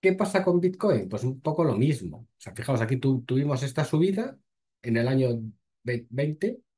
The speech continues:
hasta el veintiuno, esta subida en el año veintitrés hasta el veinticuatro, este rango lateral en el año veintitrés,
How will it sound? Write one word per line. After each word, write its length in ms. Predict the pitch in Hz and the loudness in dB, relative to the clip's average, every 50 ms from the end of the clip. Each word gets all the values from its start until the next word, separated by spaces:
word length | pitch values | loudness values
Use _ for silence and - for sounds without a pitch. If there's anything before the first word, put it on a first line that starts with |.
| _ - | _ -16
hasta 200 | 107 - - 110 | -10 -8 -6 -6
el 60 | 101 | -4
veintiuno, 540 | 104 104 101 - 120 131 156 180 226 - - _ _ - - - - _ _ _ | -4 -6 -4 -2 0 0 0 0 -2 -4 -10 _ _ -20 -20 -20 -20 _ _ _
esta 260 | - 135 120 - - | -4 -4 -2 0 0
subida 480 | 127 - - 110 120 139 156 202 233 226 | -2 0 0 2 2 2 2 2 0 -2
en 120 | - 110 107 | -2 -2 0
el 120 | 107 110 | 0 0
año 180 | 120 123 127 123 | 0 2 2 4
veintitrés 760 | 120 120 117 113 117 110 110 127 131 127 127 - - - _ _ _ _ _ | 4 4 2 2 0 -2 0 0 0 0 0 -4 -10 -20 _ _ _ _ _
hasta 240 | - 107 110 - - | -12 -12 -8 -6 -6
el 60 | 107 | -4
veinticuatro, 680 | 104 107 104 - 113 113 131 147 156 156 180 208 214 - - _ - - - - - _ _ _ _ _ | -4 -6 -6 -6 -4 0 0 0 0 0 -2 -6 -6 -8 -12 _ -20 -20 -20 -20 -20 _ _ _ _ _
este 280 | - 156 156 - - 147 | -2 -2 0 2 2 2
rango 300 | 143 143 143 139 139 135 | 2 2 2 2 2 2
lateral 460 | 135 131 123 123 127 170 214 196 147 | 2 2 0 0 0 0 0 0 0
en 160 | 123 113 113 | 0 -2 -2
el 120 | 110 107 | -2 -2
año 220 | 110 113 113 110 107 | -2 -2 -2 -2 -2
veintitrés, 800 | 107 107 107 107 113 113 110 143 190 240 240 - - - - _ | -2 -4 -4 -4 -4 -4 0 0 0 0 0 -4 -10 -16 -20 _